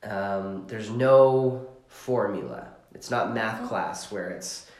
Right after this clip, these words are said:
Speaker 1: you do it this way and there's a right answer, or even science where it's based on, you know, facts. English is all, uh, what we call subjective, so it's open to opinion.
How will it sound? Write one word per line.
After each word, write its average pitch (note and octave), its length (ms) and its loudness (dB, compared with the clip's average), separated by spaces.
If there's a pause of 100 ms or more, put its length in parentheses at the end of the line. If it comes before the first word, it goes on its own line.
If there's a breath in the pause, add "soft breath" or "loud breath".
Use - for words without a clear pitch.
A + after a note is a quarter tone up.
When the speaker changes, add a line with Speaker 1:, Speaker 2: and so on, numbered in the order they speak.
(140 loud breath)
Speaker 1:
you G2 140 -12
do B2 260 2
it A#2+ 160 2
this A#2+ 260 -4
way B2 400 2
and G#2+ 180 -4
there's G#2 180 -6
a G#2+ 60 -8
right G#2 320 -4
answer, - 500 -12 (360 loud breath)
or A2+ 120 -6
even A#2 220 -6
science G#2+ 680 -4
where G2+ 200 -4
it's F#2+ 140 -10
based - 440 -8
on, F#2+ 420 -4
you G#2+ 100 -8
know, G2 160 -8
facts. - 680 -8 (640 loud breath)
English E3 400 -4
is C#3 140 -6
all, B2 600 2
uh, G#2 180 -6
what G#2 100 -6
we G#2 80 -8
call G#2 200 -8
subjective, G2 760 -8
so G2+ 180 -10
it's G2 200 -14
open B2+ 440 0
to A2+ 540 -6
opinion. G#2 560 -10